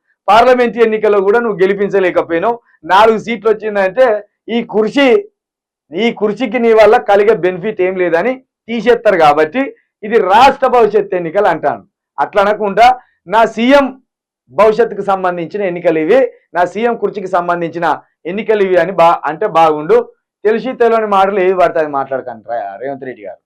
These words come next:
నవ్వుకుంటాను జనం, నువ్వు ఏది పడితే అది నవ్వు మాట్లాడితే. మోదీ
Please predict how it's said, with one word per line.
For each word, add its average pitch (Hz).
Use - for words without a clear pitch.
నవ్వుకుంటాను 208
జనం, 135
నువ్వు 156
ఏది 175
పడితే 147
అది 131
నవ్వు 123
మాట్లాడితే. 135
మోదీ 247